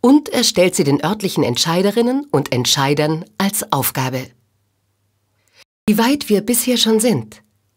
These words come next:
welche dauerhaft umweltfreundlichen Projekte in jahrelanger Arbeit kontinuierlich entwickelt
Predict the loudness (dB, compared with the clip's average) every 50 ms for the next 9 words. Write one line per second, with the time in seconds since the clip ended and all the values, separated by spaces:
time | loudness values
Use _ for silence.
0 | _ _ _ 0 2 2 4 2 2 0 0 0 0 0 2 2 4 4 4 4
1 | 2 0 -2 -4 -2 0 2 4 4 4 2 0 0 -2 -2 0 -2 -4 -4 -4
2 | -4 -2 -2 0 0 0 0 0 0 2 2 2 4 2 2 2 2 2 2 2
3 | 2 2 0 0 -2 -2 -2 -2 -2 -4 -4 -4 0 0 0 2 2 2 2 4
4 | 4 4 4 2 2 0 0 -2 0 -2 -4 -2 -2 -4 -4 -4 -6